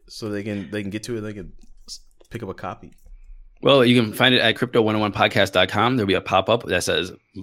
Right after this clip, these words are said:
Speaker 2: "Buy the book." <laughs>
Speaker 1: <laughs>
Speaker 2: And, and you click into that. It's, it's no, no spammy thing. It just takes you to, uh, the, the book site, which is book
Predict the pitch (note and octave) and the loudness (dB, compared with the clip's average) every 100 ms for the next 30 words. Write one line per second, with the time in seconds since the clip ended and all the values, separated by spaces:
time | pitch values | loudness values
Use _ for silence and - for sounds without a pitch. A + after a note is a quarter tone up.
0 | - _ - F2+ E2 F2+ A#2 - - - | -20 _ -4 -2 0 0 0 -4 -10 -8
1 | - - - - D#3+ D3 F3 F3 G3 F3+ | -8 -8 -8 2 2 10 10 10 6 4
2 | - - A#2 C3 - B3 - B2+ B2+ B2+ | 2 2 0 -2 -6 -6 0 4 4 6
3 | C#3 C3 B2 A#2 A2 A2 B2+ - B2+ A#2+ | 4 6 2 2 2 2 2 2 0 0
4 | - B2+ A#2 B2 C3 C3+ C3 B2+ - A2 | -2 -2 0 2 2 2 0 0 0 2
5 | A#2+ A#2+ A#2 B2+ C3 A#2 - G#2+ A2+ G#2+ | 2 2 4 2 2 -2 -2 -2 -2 0
6 | A2 G2+ F#2 F#2 F#2 F2 G2 G#2 - G2 | 0 2 2 2 -2 -4 -4 -4 0 -2
7 | - F#2 F#2 F2+ A2 A#2 | -2 -6 -12 -2 -2 -2